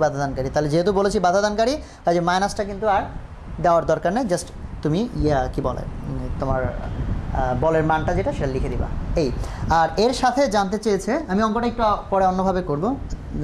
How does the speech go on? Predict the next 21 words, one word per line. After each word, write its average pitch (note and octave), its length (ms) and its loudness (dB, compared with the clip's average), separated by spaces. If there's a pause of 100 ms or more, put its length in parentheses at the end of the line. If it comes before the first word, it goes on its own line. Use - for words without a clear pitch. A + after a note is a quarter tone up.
আগে C#3 200 -2
শেষ F3 200 0
করি। D3 120 2 (640)
এরপরে D4 280 4 (100)
জানতে A3+ 280 2
চেয়েছে F#3+ 300 2 (180)
যে, F3+ 100 4 (100)
আহ, - 20 -16 (2250)
এই B3 100 4 (420)
সম-, A3+ 240 2 (120)
এইটুকু A3+ 280 -2 (120)
যেতে, A3+ 280 2
এখান G3 180 -2
থেকে F#3 180 2
এইটুকু F#3 400 -4 (100)
যে G#3+ 60 4 (100)
যাবে F#3+ 240 4 (340)
কত A#3+ 120 2 (140)
সময় F#3+ 280 0
লাগবে, B2 220 -6 (440)
এটা C4 100 4